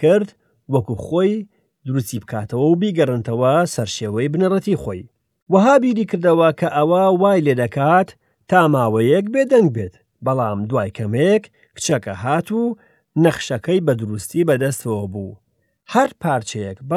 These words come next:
ڕێک و پێکی لە شوێنی خۆی بوو. باوکەکە زۆر سەرسام بوو، پرسیاری کرد: «ئازیزەکەم، ئەوە چۆن توانیت کۆیان بکەیتەوە؟ کەچی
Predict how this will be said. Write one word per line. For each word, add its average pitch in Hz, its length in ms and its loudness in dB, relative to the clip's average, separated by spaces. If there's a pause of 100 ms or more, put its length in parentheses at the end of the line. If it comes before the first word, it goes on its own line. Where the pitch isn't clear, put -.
ڕێک 262 220 -2
و 208 120 -6
پێکی 170 400 -2
لە 117 120 -2
شوێنی 147 320 -2
خۆی 262 220 0
بوو. 107 200 -12 (760)
باوکەکە 120 540 -2 (500)
زۆر 175 240 2
سەرسام 220 480 0
بوو، 104 200 -4
پرسیاری 120 520 -2
کرد: 175 240 -2 (680)
«ئازیزەکەم، 214 680 0 (600)
ئەوە 226 280 2
چۆن 330 300 0
توانیت 147 500 0
کۆیان 113 320 -2
بکەیتەوە؟ 101 540 -6 (920)
کەچی 175 280 -2